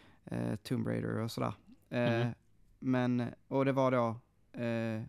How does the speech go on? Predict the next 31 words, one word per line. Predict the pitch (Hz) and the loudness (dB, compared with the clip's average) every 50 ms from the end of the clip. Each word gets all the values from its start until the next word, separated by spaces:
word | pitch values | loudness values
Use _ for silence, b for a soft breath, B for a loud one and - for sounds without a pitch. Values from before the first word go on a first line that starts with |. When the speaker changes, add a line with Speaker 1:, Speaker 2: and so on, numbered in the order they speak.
| - _ - - - - | -12 _ -16 -16 -14 -4
Speaker 1:
Square | - 139 131 131 120 135 | 0 2 2 2 2 2
Enix, | 127 120 117 113 - - - - - - - - _ _ _ _ _ _ _ _ _ _ | 2 2 0 0 -2 -6 -12 -12 -12 -14 -16 -18 _ _ _ _ _ _ _ _ _ _
eller | - 139 139 143 143 | -2 0 2 2 2
det | 147 151 | 2 2
var | 147 151 147 143 | 2 2 2 2
väl | 135 143 139 | 2 0 -2
typ | - - 147 - - - - | -2 -4 -4 -6 -4 -4 -2
Eidos | 165 120 101 90 - 98 104 107 - - - - - b b b b b b b b b b b b b b b | -2 0 -2 -4 -4 -6 -8 -8 -8 -10 -12 -14 -18 b b b b b b b b b b b b b b b
som | - - 139 127 127 | -14 -8 -6 -4 -2
hade | 135 135 127 - | -2 -2 -2 -2
de | 117 117 120 120 | -4 -4 -4 -2
här | 123 - 117 113 113 - | -2 -4 -4 -6 -8 -12
då, | - - 135 123 143 120 98 104 107 113 123 - | -10 -8 -4 -2 -2 -2 -2 -2 -6 -8 -12 -12
liksom. | - 104 - - - 110 - _ _ _ b b b b b b b b b b b b b b b _ _ - - | -12 -12 -12 -10 -14 -14 -16 _ _ _ b b b b b b b b b b b b b b b _ _ -20 -18
Det, | - 135 127 127 | -10 -6 -6 -4
det, | 123 123 - - 127 139 139 | -4 -4 -6 -6 -4 -2 -2
jag | 135 - | -2 -2
tror | - - 139 | -2 -4 -4
det | 135 | -2
var | 131 127 120 117 110 - - _ _ _ | 0 0 -2 -2 -4 -8 -14 _ _ _
Eidos | - 127 120 110 104 113 113 - | -4 -2 0 0 0 -2 -4 -4
Interactive, | 123 117 - 127 127 107 98 - _ - 101 104 110 113 123 135 - _ - - | -4 -4 -2 -2 -2 -2 -2 -6 _ -10 -10 -10 -10 -12 -16 -18 -20 _ -12 -8
eh, | 113 110 107 | -6 -6 -6
som | 107 - 120 113 107 | -6 -4 -6 -6 -4
publicerades, | - 127 113 117 113 - 123 107 104 95 - - - - | -6 -6 -4 -4 -4 -4 -4 -4 -4 -6 -8 -10 -6 0
men | 123 135 131 | 0 2 4
som | - 135 135 135 | 4 6 6 6
nu | 127 117 117 123 | 6 6 4 4
är | 113 107 | 4 2
Square | - - - 127 107 104 107 - 113 | 0 -2 -2 -2 -2 -2 -2 -4 -4
då. | 113 104 | -4 -6